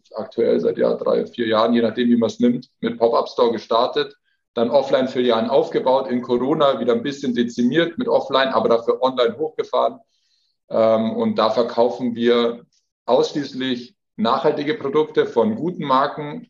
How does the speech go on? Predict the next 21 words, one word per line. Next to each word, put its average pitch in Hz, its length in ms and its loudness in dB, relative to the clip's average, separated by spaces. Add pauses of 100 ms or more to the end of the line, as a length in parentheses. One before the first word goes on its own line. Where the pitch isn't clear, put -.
zu 120 500 -2
günstigen 120 460 0
Preisen. 113 560 0 (100)
Also 98 220 -2
das 104 180 -4
ist 110 160 -6
so 107 140 -2
das 104 180 -2
Konzept. 113 560 0 (540)
Und, 117 460 2
ähm, 113 240 0
das 117 200 0
sind 127 120 -2
dann 120 160 4
meistens 120 520 0
Sachen 120 300 0
von 113 140 -4
der 107 100 2
letzten 120 300 0
Kollektion 120 600 0
oder 107 520 0